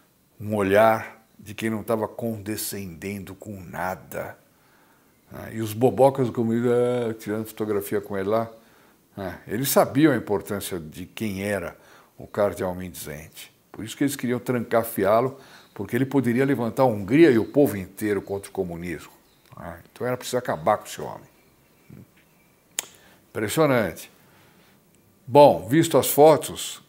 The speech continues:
então ele, o Padre Pio diz assim, "O diabo é feio,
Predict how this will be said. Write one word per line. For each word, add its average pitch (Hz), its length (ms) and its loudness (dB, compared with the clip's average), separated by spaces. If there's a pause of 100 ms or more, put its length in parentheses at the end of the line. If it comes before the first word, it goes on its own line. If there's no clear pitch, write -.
então 131 320 2
ele, 120 180 0
o 104 100 -2
Padre 110 300 0
Pio 110 200 -2
diz 95 100 -6
assim, 98 380 -4 (120)
"O 120 140 0
diabo 123 340 6
é 147 60 2
feio, 95 500 -2